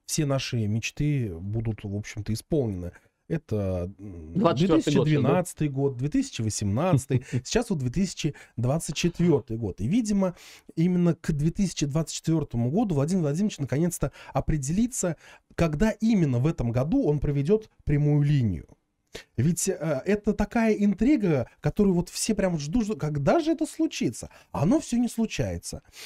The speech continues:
Speaker 1: И вот, э, дата прямой линии президента России Владимира Владимировича Путина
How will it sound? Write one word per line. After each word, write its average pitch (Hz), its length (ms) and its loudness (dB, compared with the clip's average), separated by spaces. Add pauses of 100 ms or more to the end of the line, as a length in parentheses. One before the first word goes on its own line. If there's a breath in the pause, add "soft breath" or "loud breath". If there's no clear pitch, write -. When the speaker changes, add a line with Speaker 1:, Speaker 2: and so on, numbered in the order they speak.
(160 loud breath)
Speaker 1:
И 139 40 0
вот, 233 220 2
э, 220 120 2 (120)
дата 160 300 0
прямой 208 280 2
линии 208 360 4
президента 180 720 0
России 175 340 0
Владимира 151 380 0
Владимировича 165 360 -2
Путина 214 400 0